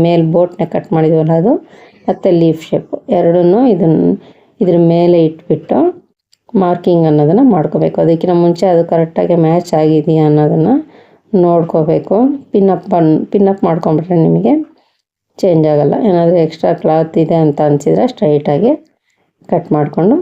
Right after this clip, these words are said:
ತೆಗಿಬೇಕು ಎಕ್ಸ್ಟ್ರಾ ಬಟ್ಟೆ. ನೋಡಿ ಕರೆಕ್ಟಾಗಿ ಅದು ಮ್ಯಾಚ್ ಆಗೋ ರೀತಿ ಇದೆ ಅನ್ನೋದನ್ನ ಕನ್ಫರ್ಮ್ ಆದ್ಮೇಲೆ ನೀವು ಪಿನ್ನನ್ನು ಹಾಕೋಬೇಕು. ನೆಕ್ಸ್ಟ್ ಅದು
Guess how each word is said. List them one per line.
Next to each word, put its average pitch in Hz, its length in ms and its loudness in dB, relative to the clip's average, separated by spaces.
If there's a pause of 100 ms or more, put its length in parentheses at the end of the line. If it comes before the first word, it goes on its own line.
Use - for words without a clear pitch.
(120)
ತೆಗಿಬೇಕು 156 560 -2 (640)
ಎಕ್ಸ್ಟ್ರಾ 170 400 -2
ಬಟ್ಟೆ. 151 240 -4 (1500)
ನೋಡಿ 165 300 0
ಕರೆಕ್ಟಾಗಿ 170 460 0
ಅದು 196 140 2 (300)
ಮ್ಯಾಚ್ 160 320 -2
ಆಗೋ 165 140 0 (120)
ರೀತಿ 156 260 0 (240)
ಇದೆ 175 160 0 (100)
ಅನ್ನೋದನ್ನ 165 440 0 (120)
ಕನ್ಫರ್ಮ್ 170 420 0 (180)
ಆದ್ಮೇಲೆ 170 400 0 (640)
ನೀವು 190 180 2 (260)
ಪಿನ್ನನ್ನು 175 560 2 (140)
ಹಾಕೋಬೇಕು. 165 600 -2 (1120)
ನೆಕ್ಸ್ಟ್ 202 380 -2
ಅದು 175 220 0